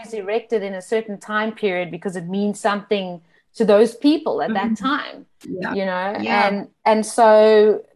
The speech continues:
Speaker 1: people may be
Speaker 2: So I
Speaker 1: erected
Speaker 2: think
Speaker 1: as
Speaker 2: the conversation, yeah, the
Speaker 1: Yeah.
Speaker 2: conversation just needs to be had, you know.
Speaker 1: Exactly.
Speaker 2: <laughs> And it's not always
Speaker 1: Exactly.
Speaker 2: easy.
Speaker 1: It's not, it's not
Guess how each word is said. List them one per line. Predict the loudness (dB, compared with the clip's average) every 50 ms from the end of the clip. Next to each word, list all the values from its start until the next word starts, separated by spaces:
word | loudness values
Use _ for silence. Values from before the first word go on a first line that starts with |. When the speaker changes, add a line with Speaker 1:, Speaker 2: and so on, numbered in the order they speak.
| -12 _
Speaker 1:
people | -6 -4 0 2 2 2
may | 4 2 2 2
be | 2 0
Speaker 2:
So | 0
I |
Speaker 1:
erected | 2 2 2 2 0 0
Speaker 2:
think | -2 -2
Speaker 1:
as | -4 -4
Speaker 2:
the | -8 -6 -2 -2
conversation, | -2 -2 -4 -8 -12 -10 -8 -8 -8 -8 -8 -6 -4 -2 0
yeah, | 0 2 0 0 -2 -4 -6 -6
the | -6
Speaker 1:
Yeah. | 0 2 4
Speaker 2:
conversation | 4 6 4 2 2 2 0 0 2 0 0 2
just | 0 0 0 2
needs | 2 0 0 -2 -4
to | -6 -2 -2 0
be | 0
had, | 0 0 0 -2 -4 -6 -10 -14 -20 _ _
you | -8 -6
know. | -4 -2 -2 -2 -2 -4 -4
Speaker 1:
Exactly. | -6 -10 -8 -4 -2 -2 -2 -2 -4 -6 -8 -8 -8
Speaker 2:
<laughs> | -6
And | -4 -4
it's | 0 0
not | 0 0
always | 2 2 2 2 2
Speaker 1:
Exactly. | 2 0
Speaker 2:
easy. | 0 0 0 0 -2 -4 -4 -6 -8 _ _ _ _ _ _ _ -4
Speaker 1:
It's | -4 -4 -4 -2
not, | 0 2 2 2 2 0 0
it's | -2 -2 0 0
not | 2 2 2 2